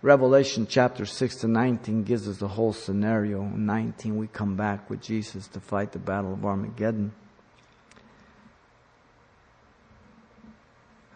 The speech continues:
God is gonna use a hundred forty-four thousand Jews to preach the gospel.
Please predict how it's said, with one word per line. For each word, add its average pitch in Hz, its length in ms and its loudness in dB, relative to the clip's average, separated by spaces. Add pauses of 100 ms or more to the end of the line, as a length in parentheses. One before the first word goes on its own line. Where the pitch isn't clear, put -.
(680)
God 143 200 12
is 123 120 2
gonna 127 160 4
use 123 240 4
a 117 60 2
hundred 117 340 2
forty-four 113 500 2
thousand 104 540 4
Jews 117 340 -4
to - 100 -12
preach 117 300 -6
the - 100 -8
gospel. 95 540 -4